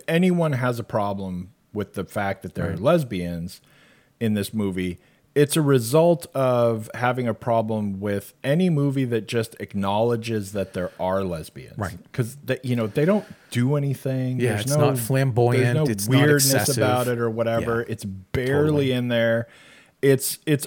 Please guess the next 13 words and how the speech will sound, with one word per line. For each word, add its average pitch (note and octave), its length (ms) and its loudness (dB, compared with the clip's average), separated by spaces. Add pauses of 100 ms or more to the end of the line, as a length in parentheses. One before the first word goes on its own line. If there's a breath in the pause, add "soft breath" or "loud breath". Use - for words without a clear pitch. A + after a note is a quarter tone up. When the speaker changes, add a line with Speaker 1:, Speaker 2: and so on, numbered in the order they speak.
Speaker 1:
almost E3+ 480 4
like, C3+ 280 2
seriously, C3 580 0
they A#2 260 0
could C#3 560 2 (380 soft breath)
have B2 320 -2
a A#2+ 60 0
character A#2+ 600 -2
just A#2 400 -4
talk C#3 360 -4
about E2 400 -8 (340)
some A2+ 500 -2
Speaker 2:
Right. F2+ 260 -6